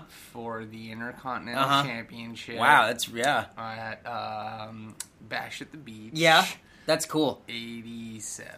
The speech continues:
Speaker 2: All of that is right. <laughs> Thank you.
Speaker 1: <laughs>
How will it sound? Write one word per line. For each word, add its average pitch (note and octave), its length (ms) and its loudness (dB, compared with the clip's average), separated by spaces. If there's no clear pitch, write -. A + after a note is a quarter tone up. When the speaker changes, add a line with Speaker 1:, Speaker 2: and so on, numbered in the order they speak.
Speaker 2:
All F#3+ 280 12
of G#3+ 140 8
that A3+ 320 12
is D3 180 0
right. B2 340 2
<laughs> - 1500 -14
Thank C#3+ 300 0
you. F2+ 80 -6
Speaker 1:
<laughs> C4+ 100 4